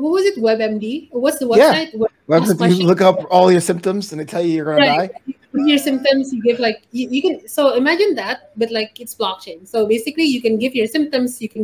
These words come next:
Speaker 1: give your entire E M R, you edit out your own name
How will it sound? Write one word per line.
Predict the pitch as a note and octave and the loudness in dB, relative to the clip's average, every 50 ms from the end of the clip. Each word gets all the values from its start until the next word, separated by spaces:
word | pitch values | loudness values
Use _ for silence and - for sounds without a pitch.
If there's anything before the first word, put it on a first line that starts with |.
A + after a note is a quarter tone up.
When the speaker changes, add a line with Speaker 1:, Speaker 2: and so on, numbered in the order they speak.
| G3+ | -2
Speaker 1:
give | G#3+ G#3 G#3 G#3+ | -2 -2 -2 -2
your | G3+ F#3 | -4 -4
entire | F#3+ G3+ G3+ G3+ G#3 G#3 B3 B3+ C4 C4 A#3 A3+ | -4 -4 -6 -6 -4 -2 0 0 0 0 0 0
E | A3+ | 0
M | A3 G#3 G3 G3 G3 G3 | -2 -2 -4 -6 -4 -6
R, | G3+ G3+ _ _ _ _ _ _ _ _ _ _ _ _ _ _ _ _ - G3+ A3 | -6 -8 _ _ _ _ _ _ _ _ _ _ _ _ _ _ _ _ -8 -4 -4
you | B3+ B3 - C4+ | -2 0 2 2
edit | C4+ D4+ D#4+ - - | 2 2 2 2 2
out | C4 C4+ A#3+ B3+ | 2 2 4 2
your | A#3 F#3 | 4 4
own | A#3+ B3+ C#4 C#4 | 6 6 6 6
name | B3+ A3+ G#3 A#3+ D4 | 6 4 4 4 2